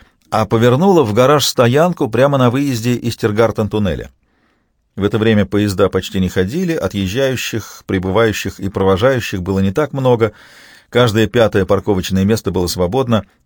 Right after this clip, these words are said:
опасность встретить здесь кого-нибудь была значительно ниже, чем в самом здании вокзала. К тому же на минус первом этаже паркинга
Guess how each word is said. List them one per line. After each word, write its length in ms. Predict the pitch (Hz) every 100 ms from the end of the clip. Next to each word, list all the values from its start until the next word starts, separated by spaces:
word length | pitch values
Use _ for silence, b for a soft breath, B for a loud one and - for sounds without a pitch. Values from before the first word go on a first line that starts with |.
| _ _ -
опасность 760 | 107 104 139 139 - 120 - -
встретить 520 | - 120 131 113 107
здесь 260 | 90 107 -
кого-нибудь 640 | 113 107 117 117 113 -
была 300 | 95 104 107
значительно 560 | 95 107 107 101 104 104
ниже, 380 | 113 156 170 143
чем 320 | 120 117 107
в 100 | -
самом 280 | - 107 120
здании 320 | 95 110 110
вокзала. 480 | 107 110 92 71 60 _ _ _ _ _ _ _ _ _
К 80 | -
тому 260 | 101 110 117
же 100 | 110
на 180 | 101
минус 360 | 113 117 113 -
первом 440 | - 113 95 95
этаже 300 | 95 95 90
паркинга 560 | 90 143 175 135 80 65